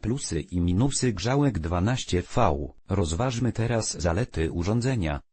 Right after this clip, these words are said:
które podgrzewa płyn niezamarzający kosztem energii akumulatora. Są całkowicie autonomiczne. Jeśli nie ma podłączenia do gniazdka, mogą być używane w dowolnym miejscu.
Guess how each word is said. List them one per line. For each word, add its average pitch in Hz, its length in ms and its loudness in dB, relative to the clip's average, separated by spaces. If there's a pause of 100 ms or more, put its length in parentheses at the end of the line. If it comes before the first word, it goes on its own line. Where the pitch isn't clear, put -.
które 110 380 0
podgrzewa 98 580 0
płyn 82 420 0
niezamarzający 76 960 0
kosztem 110 500 0
energii 95 520 0
akumulatora. 80 840 0 (180)
Są 76 240 -2
całkowicie 80 760 -2
autonomiczne. 80 840 -2 (120)
Jeśli 92 460 0
nie 92 200 4
ma 80 140 2
podłączenia 101 800 0
do 95 120 2
gniazdka, 73 640 -4 (240)
mogą 110 420 2
być 110 280 -2
używane 120 580 0
w 90 80 -4
dowolnym 78 680 0
miejscu. 101 560 0